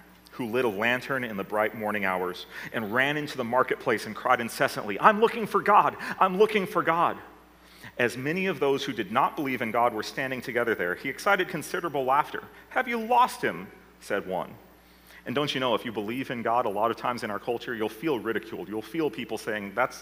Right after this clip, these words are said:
that's out of date. That's, you know, why do you need God?" But that's, that's what this madman encountered. And thus they shouted and they laughed. The madman sprang into their midst and pierced them with his glances.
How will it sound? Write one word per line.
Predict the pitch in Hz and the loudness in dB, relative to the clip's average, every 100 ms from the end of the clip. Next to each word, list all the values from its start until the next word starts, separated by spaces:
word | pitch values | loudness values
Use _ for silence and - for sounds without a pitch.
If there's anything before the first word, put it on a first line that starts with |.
| - | -6
that's | 156 - | -6 -2
out | 110 92 | -2 -2
of | 85 | -4
date. | 101 87 - - - - - | -4 -4 -8 -16 -20 -20 -4
That's, | 117 113 - | -4 -4 -6
you | 123 | -4
know, | 98 | -2
why | 95 98 110 135 | -2 -2 -2 -2
do | |
you | 123 | -4
need | 107 110 101 | -6 -6 -4
God?" | 101 87 101 - - - - - - - | -2 -4 -8 -18 -20 -20 -20 -20 -20 -6
But | 113 | 4
that's, | 123 - | 4 4
that's | 131 - | 0 0
what | 123 | -2
this | 110 - | -2 -2
madman | 110 123 110 98 | 2 2 0 -6
encountered. | 92 - 98 80 - - - | -6 -4 -4 -4 -10 -14 -6
And | - 123 | -2 2
thus | 135 156 - | 4 4 4
they | 117 | 0
shouted | - - 143 135 120 | 0 2 2 2 0
and | 113 | -2
they | 104 | 2
laughed. | 104 85 - - - - | 4 4 2 -6 -6 -2
The | |
madman | 123 143 160 135 147 | 2 6 6 4 -2
sprang | - - - 147 156 156 | -2 -4 -6 0 2 2
into | 143 139 | 0 -2
their | 131 | -2
midst | 117 117 - - - | 0 -2 -4 -8 -6
and | 104 - | -6 -6
pierced | - 160 - - | -2 0 0 -4
them | 131 | -4
with | 123 113 | -4 -4
his | 107 | -6
glances. | 110 104 98 110 - | -2 -2 -2 -6 -10